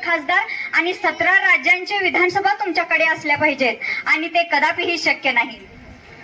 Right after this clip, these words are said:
आणि आता राज्यघटनेची तिसरी चौकट येते आणि त्या तिसरी चौकट अशी आहे की आपले मूलभूत अधिकार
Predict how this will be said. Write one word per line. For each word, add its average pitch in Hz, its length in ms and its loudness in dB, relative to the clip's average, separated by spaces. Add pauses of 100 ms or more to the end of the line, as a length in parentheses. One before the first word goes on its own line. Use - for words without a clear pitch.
(500)
आणि 311 220 2
आता 370 300 2 (260)
राज्यघटनेची 370 840 0
तिसरी 392 440 2
चौकट 370 420 0
येते 320 640 0
आणि 339 240 -2 (160)
त्या 359 120 2
तिसरी 370 360 -2
चौकट 370 380 0 (180)
अशी - 180 -2
आहे 349 400 2 (400)
की 381 60 2
आपले 349 360 2
मूलभूत 370 460 2
अधिकार 381 480 0